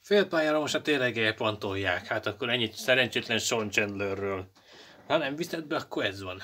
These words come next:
Miami megtanítja, hogyan kell akkor az option-t. Félpályáról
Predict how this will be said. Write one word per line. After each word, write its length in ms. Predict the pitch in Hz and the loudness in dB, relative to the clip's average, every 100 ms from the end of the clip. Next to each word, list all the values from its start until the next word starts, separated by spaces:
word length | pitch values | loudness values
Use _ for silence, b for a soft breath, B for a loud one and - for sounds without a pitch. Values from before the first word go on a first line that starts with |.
| B B B _ _ - | B B B _ _ 0
Miami 420 | 185 208 180 165 | 4 6 6 2
megtanítja, 800 | 165 175 180 - 160 139 - 139 | 2 0 -2 -2 0 -2 -2 -2
hogyan 240 | 156 139 | 0 -2
kell 120 | 131 | -2
akkor 180 | 123 143 | -2 0
az 120 | 127 | -2
option-t. 520 | 135 135 - 104 95 B B B B | -2 -2 -4 -4 -6 B B B B
Félpályáról 960 | - 175 156 151 139 135 117 113 101 | 0 2 2 2 2 4 2 2 0